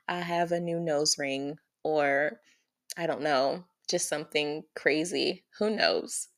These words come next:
where the wind blows? <laughs> Um, but yeah, that's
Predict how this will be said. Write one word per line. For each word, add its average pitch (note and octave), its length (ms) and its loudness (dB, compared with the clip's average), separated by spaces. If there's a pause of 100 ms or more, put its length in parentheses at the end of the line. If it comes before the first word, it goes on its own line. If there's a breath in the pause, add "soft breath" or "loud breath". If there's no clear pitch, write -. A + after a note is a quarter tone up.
(120)
where E3 240 4
the D#3+ 100 0
wind C#3 260 0
blows? - 500 4 (180)
<laughs> E4+ 40 6 (1700 loud breath)
Um, G3+ 600 10 (800)
but C4 180 6
yeah, A3+ 360 8
that's G3+ 420 6